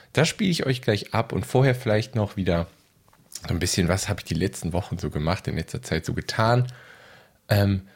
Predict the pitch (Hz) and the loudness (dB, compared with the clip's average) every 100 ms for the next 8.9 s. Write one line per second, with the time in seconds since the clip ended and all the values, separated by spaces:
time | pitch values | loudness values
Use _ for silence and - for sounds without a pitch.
0 | _ _ 120 - - - 202 - 170 165 | _ _ 2 2 2 2 2 0 0 0
1 | - 127 127 120 120 - - 104 101 113 | 0 0 4 4 2 -2 -2 2 4 4
2 | 165 - 98 - 80 80 82 82 76 80 | 4 2 -2 -2 -6 -6 -4 -4 -4 -4
3 | 78 - - - - - 73 80 147 - | -4 -4 -4 -2 -2 -2 0 2 2 0
4 | - 127 - 104 104 107 101 - - - | -6 -4 0 2 4 2 2 -2 -20 -8
5 | 98 - 95 143 156 - 110 113 113 90 | -8 0 2 4 2 2 2 4 4 2
6 | 82 85 - - 80 - - - - 110 | 2 0 -2 -4 -4 -4 -10 -4 0 0
7 | 113 98 95 80 - - 123 143 - - | -2 -2 0 -2 -2 0 2 2 -2 0
8 | 92 87 82 71 - 131 - 135 131 | 2 2 0 -2 2 2 2 2 2